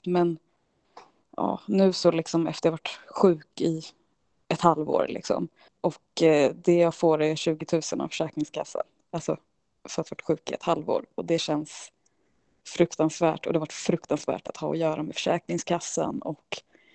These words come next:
jag vet att alla som har haft med Försäkringskassan att göra känner samma sak.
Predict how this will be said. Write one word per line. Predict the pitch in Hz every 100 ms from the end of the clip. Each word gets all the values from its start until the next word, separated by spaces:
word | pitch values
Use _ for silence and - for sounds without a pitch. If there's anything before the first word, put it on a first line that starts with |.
| _ -
jag |
vet | 165 160
att | 156
alla | 165 175 165
som | - 160 160
har | 165 156 160
haft | 175 - -
med | 165
Försäkringskassan | 175 156 156 160 165 156 151
att | 165
göra | 165 156 147
känner | 165 165
samma | - 147
sak. | - - 185 175 165